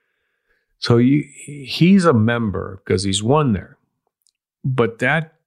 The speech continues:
but you're, but you're not, if you win, you're a member, but you're not, like, a real member because you can't bring any guests with you when you come play. You're a member and you can come play as much as you want, but you gotta play alone,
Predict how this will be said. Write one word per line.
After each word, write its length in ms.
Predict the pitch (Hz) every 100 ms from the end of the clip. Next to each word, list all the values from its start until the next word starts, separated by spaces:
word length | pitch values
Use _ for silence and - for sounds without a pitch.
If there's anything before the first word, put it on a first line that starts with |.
| _ _ _ _
but 180 | 123 131
you're, 640 | 131 139 123 - - 120 120
but 260 | 135 123 -
you're 140 | 131
not, 340 | 143 170 156
if 160 | 120 -
you 80 | 143
win, 320 | 170 185 156
you're 300 | 117 113 -
a 80 | 120
member, 420 | 117 160 170 160
but 240 | 143 123 -
you're 100 | 117
not, 220 | 113 110
like, 240 | 98 92
a 60 | 92
real 280 | 117 170 143
member 580 | 117 110 107 107 104 -
because 340 | 110 107 101
you 100 | 110
can't 440 | 104 - 139 139 - _ _
bring 400 | 117 107 104 107
any 220 | 104 101
guests 480 | 104 110 135 139 -
with 180 | 95 90
you 140 | 87
when 120 | 87
you 80 | 87
come 220 | - 92
play. 200 | - 147
You're 140 | 104 101
a 40 |
member 360 | 104 170 196 123
and 80 | 107
you 80 |
can 80 | 113
come 160 | 120 110
play 180 | 120 110
as 120 | 107
much 220 | 104 -
as 160 | 90 120
you 100 | 190
want, 300 | 117 107 104
but 100 | 92
you 60 |
gotta 160 | 110 95
play 160 | 98
alone, 340 | 92 98 92